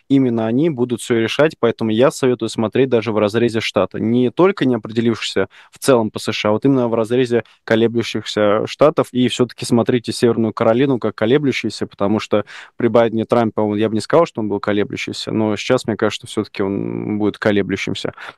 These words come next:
А мы переходим, наверное, к главной такой вау-теме. Это гаитянцы и кошечки. А, <laughs> так что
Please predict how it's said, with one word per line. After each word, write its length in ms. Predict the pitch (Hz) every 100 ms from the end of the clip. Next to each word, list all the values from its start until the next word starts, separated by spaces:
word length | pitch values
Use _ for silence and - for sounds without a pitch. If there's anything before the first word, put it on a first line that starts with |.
| -
А 100 | 117
мы 160 | 139 160
переходим, 520 | 151 139 151 135 120
наверное, 240 | 117 120
к 40 | 117
главной 380 | 127 135 120
такой 300 | 110 107 107
вау-теме. 840 | 107 131 117 110 - 147 190 190 202 _ _
Это 380 | 117 - 123 120
гаитянцы 760 | 127 139 135 143 131 113 127
и 380 | - 127 117 101 _ _ -
кошечки. 580 | 110 - - - 147 - _ _ _ _ -
А, 240 | 127 120 -
<laughs> 580 | 185 - 156 - - -
так 160 | 135 -
что 260 | 143 131